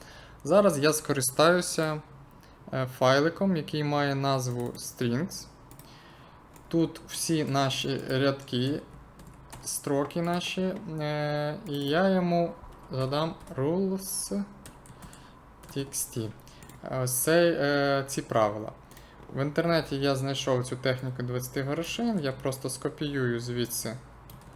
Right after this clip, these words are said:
ці правила. Далі тут ще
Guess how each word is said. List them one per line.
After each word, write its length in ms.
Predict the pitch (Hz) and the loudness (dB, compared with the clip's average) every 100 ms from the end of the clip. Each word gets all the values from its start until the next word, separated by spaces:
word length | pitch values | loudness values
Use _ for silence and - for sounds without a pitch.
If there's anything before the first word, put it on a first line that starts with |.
| - - - - - | -20 -20 -20 -20 -10
ці 220 | - 160 | -2 -2
правила. 640 | - 139 120 117 135 180 214 - - - - - - - - - - - - - - - - - - - - - | 0 2 4 4 2 0 -2 -12 -20 -20 -20 -20 -20 -20 -14 -12 -14 -18 -20 -20 -20 -20 -20 -20 -20 -20 -20 -12
Далі 420 | 127 123 120 117 | -6 0 0 0
тут 420 | 113 123 - 120 | -4 -8 -6 -6
ще 360 | - - 117 | -6 -8 -6